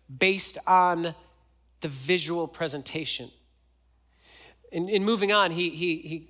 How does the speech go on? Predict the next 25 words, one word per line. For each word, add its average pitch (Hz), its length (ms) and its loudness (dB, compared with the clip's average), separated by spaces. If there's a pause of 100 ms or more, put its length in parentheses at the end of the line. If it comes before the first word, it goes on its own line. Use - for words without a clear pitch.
(140)
in, 165 240 -2
in 170 140 -6
Deuteronomy 185 420 0
ten, 185 360 -2
he 160 200 -10
continues. 165 560 -2
It 160 60 -6
says, 175 260 0 (180)
"He 208 300 -2
executes 262 760 2
justice 202 640 2
for 196 160 -2
the 160 100 0
fatherless 262 1000 4 (1500)
and 190 140 2
for 185 140 0
the 160 100 2
widow 254 600 2 (500)
and 175 240 2
loves 226 340 6
the 196 100 0
sojourner, 165 880 0
those 208 440 2
who 208 100 2
are 180 220 2